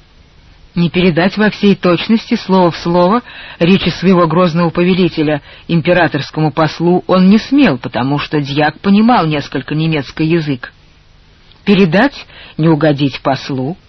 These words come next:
Однако ж личная безопасность, которую он не раз жертвовал для услуги другим, пересилила, и он, запинаясь и дрожа, исполнил обязанность переводчика. Можно было Поппелю из гневных очей Иоанна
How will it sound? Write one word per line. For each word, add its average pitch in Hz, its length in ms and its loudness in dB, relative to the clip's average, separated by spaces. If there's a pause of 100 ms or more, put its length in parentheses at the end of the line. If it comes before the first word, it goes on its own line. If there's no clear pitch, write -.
(800)
Однако 202 440 2
ж - 100 -2
личная 247 420 2
безопасность, 208 800 0
которую 202 500 2
он 185 240 2
не 190 100 4
раз 180 200 2
жертвовал 170 480 0
для 165 180 0
услуги 165 420 -2
другим, 160 420 0
пересилила, 214 760 0 (420)
и 196 100 4
он, 240 160 6
запинаясь 233 600 2
и 214 60 4
дрожа, 196 500 2 (280)
исполнил 277 760 2
обязанность 190 680 0
переводчика. 139 840 -4 (1500)
Можно 277 500 6
было 254 240 6
Поппелю 254 560 2
из 202 80 2
гневных 233 440 2
очей 247 440 0
Иоанна 233 600 2